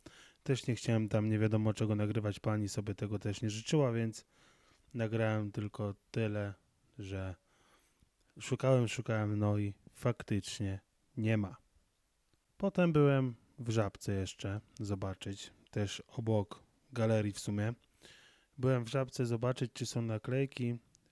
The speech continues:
czy były jakieś w ogóle multipaki i przede wszystkim szukałem, y, starter packa, bo może udałoby mi się znaleźć jakiś starter pack. No nie udało się niestety, u, starter packa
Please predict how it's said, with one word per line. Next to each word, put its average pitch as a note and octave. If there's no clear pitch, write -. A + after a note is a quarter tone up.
czy -
były A2+
jakieś G#2
w A2
ogóle G#2
multipaki A#2
i D3
przede E3
wszystkim E3
szukałem, D3+
y, A#2+
starter C3+
packa, G#2
bo G#2
może G#2
udałoby A2+
mi G#2+
się G#2+
znaleźć G2+
jakiś -
starter -
pack. C3
No A2+
nie A#2+
udało A#2
się A#2
niestety, A2
u, G#2
starter G#2
packa B2+